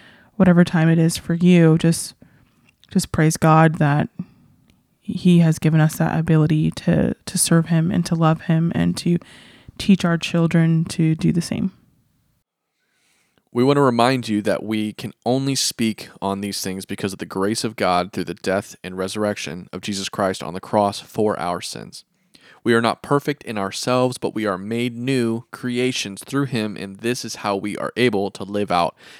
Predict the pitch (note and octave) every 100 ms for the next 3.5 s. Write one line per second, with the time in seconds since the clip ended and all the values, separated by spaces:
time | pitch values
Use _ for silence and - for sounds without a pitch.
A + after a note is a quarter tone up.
0 | _ G#2+ - - G2 F#2 E2+ E2+ D#2+ C2
1 | A#1 - - _ _ _ _ _ _ _
2 | _ _ _ - G#2+ - B2+ A2+ A2 G2+
3 | - - B2 B2+ C3+